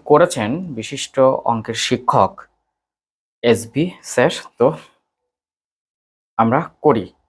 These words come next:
সরি, এসডি স্যার। তো আমরা এটা করি। আহ, তিনি যে উত্তর জানিয়েছেন আমাদের, এক দাগ, এই সিরিজটা একটু মিলিয়ে নিও। আমি এই সাদা এই পাঠ-, প্রশ্নটাই করছি। একের এর উত্তরটি হবে ডি,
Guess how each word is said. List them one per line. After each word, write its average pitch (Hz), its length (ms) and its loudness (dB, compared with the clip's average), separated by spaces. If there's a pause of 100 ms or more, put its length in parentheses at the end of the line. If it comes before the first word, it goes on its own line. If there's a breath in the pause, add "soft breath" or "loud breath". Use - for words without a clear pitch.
(120)
সরি, 135 500 0
এসডি 135 380 2
স্যার। 139 240 0 (720)
তো 123 60 2
আমরা 120 520 0
এটা - 120 -6
করি। 117 360 0 (720)
আহ, 123 380 4
তিনি 151 180 0
যে 139 100 0
উত্তর 156 360 0 (140)
জানিয়েছেন 143 460 0
আমাদের, 95 300 -4 (720)
এক 151 220 0
দাগ, 120 240 -2
এই 180 100 4
সিরিজটা 196 420 -4
একটু 220 180 -2
মিলিয়ে 180 300 4
নিও। 123 200 4
আমি 156 300 2
এই 151 100 4
সাদা 147 460 2 (260)
এই 127 200 -4 (420)
পাঠ-, - 240 -4 (320)
প্রশ্নটাই 127 340 0
করছি। 117 360 -4 (680)
একের 143 320 2
এর - 160 -4
উত্তরটি 123 480 -6
হবে 117 320 -4 (380)
ডি, 113 260 2